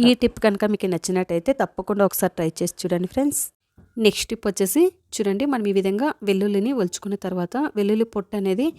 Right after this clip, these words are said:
వేస్ట్ అనేసి పడేస్తూ ఉంటాం కదండి. ఈ వీడియో చూసిన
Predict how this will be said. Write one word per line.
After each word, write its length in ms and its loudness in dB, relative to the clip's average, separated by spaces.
వేస్ట్ 340 2
అనేసి 280 0
పడేస్తూ 420 -2
ఉంటాం 280 -4
కదండి. 360 0
ఈ 40 6
వీడియో 220 4
చూసిన 240 -4